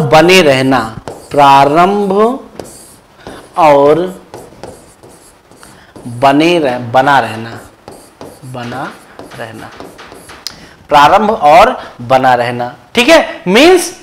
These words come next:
क्या है मतलब इसका कि यदि आपके ऊपर कोई व्यक्ति हमला करता है तो right of private defense यानी आत्मरक्षा का अधिकार जो है वो कब प्रारंभ होगा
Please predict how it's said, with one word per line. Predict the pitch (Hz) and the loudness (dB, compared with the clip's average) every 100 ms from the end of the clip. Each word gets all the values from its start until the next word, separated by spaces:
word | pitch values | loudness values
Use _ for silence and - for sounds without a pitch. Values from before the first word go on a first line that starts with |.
| - | -12
क्या | - 254 | 0 4
है | 277 | 6
मतलब | 302 285 285 285 | 4 4 2 2
इसका | 269 - 233 156 - - - - | 2 4 4 2 -2 -12 -16 0
कि | 294 302 240 | 2 4 6
यदि | 247 240 320 330 165 - - - _ - | 4 6 6 6 2 -4 -18 -20 _ 0
आपके | 190 214 262 285 277 320 | 4 6 4 2 0 2
ऊपर | 302 302 294 | 4 4 2
कोई | 294 262 262 | 4 2 4
व्यक्ति | 220 247 - | 2 0 0
हमला | 247 190 202 226 247 | -2 0 2 4 4
करता | 247 220 - | 4 2 4
है | 226 202 220 240 - - - | 4 6 4 2 -2 -12 0
तो | 285 | 2
right | 269 226 262 320 - | 6 6 6 4 4
of | 302 302 | 4 4
private | 285 247 240 240 214 | 4 4 6 4 2
defense | 214 220 214 | 0 0 0
यानी | 226 220 | 0 2
आत्मरक्षा | 208 226 254 277 262 254 - 254 277 | 4 4 4 4 4 2 -2 2 2
का | 277 | 4
अधिकार | 254 196 185 190 208 220 240 | 4 4 2 0 2 4 4
जो | 208 | 2
है | 196 190 202 - - | 4 4 2 -4 -14
वो | 180 226 - - | 0 0 0 0
कब | 254 277 262 | 4 4 4
प्रारंभ | 247 233 240 240 | 4 6 4 4
होगा | 220 226 233 262 | 4 6 6 6